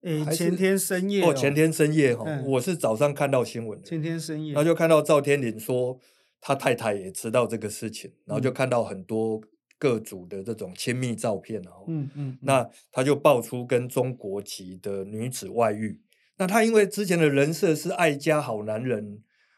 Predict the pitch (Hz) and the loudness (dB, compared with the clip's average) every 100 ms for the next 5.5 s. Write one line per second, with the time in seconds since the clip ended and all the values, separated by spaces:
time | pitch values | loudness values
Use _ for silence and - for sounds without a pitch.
0 | _ 117 107 110 143 139 151 147 147 151 | _ -8 -4 -2 -4 -2 -2 0 -2 -2
1 | - 101 101 110 110 - 110 95 98 113 | -6 -6 -6 -10 -16 -14 -10 -8 -8 -2
2 | 127 120 - _ - - 104 - 117 123 | 0 0 -4 _ -18 -8 -8 -6 -2 0
3 | 104 90 101 104 101 101 101 90 _ _ | -2 -4 -6 -6 -8 -10 -12 -14 _ _
4 | _ - 160 160 160 147 113 107 110 107 | _ -2 2 4 4 2 0 -2 -2 -4
5 | 107 98 101 117 98 | -4 -8 -8 -10 -10